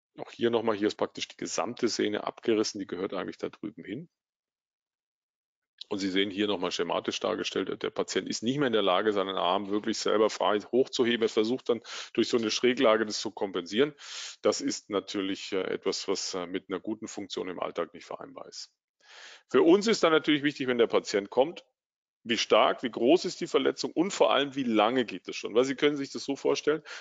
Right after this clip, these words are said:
wenn Sie sich zum Beispiel an die Muskulatur am Oberschenkel reißen, also Oberschenkel bewegt und strickt das Kniegelenk. Und man würde sagen, „Na ja, jetzt ist es halt kaputt, jetzt warten wir erstmal ein Jahr zu.“ Dann wird in dieser Zeit,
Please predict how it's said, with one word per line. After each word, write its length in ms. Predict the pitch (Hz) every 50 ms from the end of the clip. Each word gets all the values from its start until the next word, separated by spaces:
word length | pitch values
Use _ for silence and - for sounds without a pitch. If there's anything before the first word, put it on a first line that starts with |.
| - _
wenn 160 | - 113 120
Sie 100 | 120 127
sich 200 | 117 117 123 120
zum 140 | - - 110
Beispiel 400 | 101 104 113 - - - 107 - -
an 140 | - 104 104
die 100 | 107 104
Muskulatur 640 | 104 110 117 - - - 101 101 - - - 107 101
am 80 | 101 -
Oberschenkel 580 | - 117 117 120 113 - - 98 85 80 82
reißen, 400 | 78 76 73 76 78 - - 76 - _ _ _ _ _ _ _
also 180 | _ - - _ _ _ _ _ _ _ _
Oberschenkel 480 | _ - 90 95 92 - 95 85 92 90
bewegt 420 | - - 90 85 92 98 - -
und 80 | - 92
strickt 280 | - - 87 82 _ -
das 120 | 80 -
Kniegelenk. 440 | _ 78 78 76 _ 76 69 - _ _ - - - - - - _ _
Und 300 | - 120 113 - - - _ _ _ -
man 120 | 110 101
würde 140 | 104 107 104
sagen, 240 | 95 110 107 107 101
„Na 120 | 95 98
ja, 180 | 113 127 123 - _ _ _ - _ _
jetzt 160 | - 95 - -
ist 100 | 113 113
es 120 | 107 92
halt 160 | 101 95 95
kaputt, 300 | - 101 - - 147 -
jetzt 140 | - 117 -
warten 220 | 107 104 - -
wir 40 | 101
erstmal 260 | 92 90 - - 101 95
ein 40 | 92
Jahr 200 | 85 80 82 -
zu.“ 280 | - - 90 78 - _ _ _ _ _ - - - _ _
Dann 240 | - 85 85 82 95
wird 180 | 110 143 151 170
in 120 | 139 110
dieser 280 | 95 92 85 92 82 -
Zeit, 480 | - - 90 87 110 156 - - -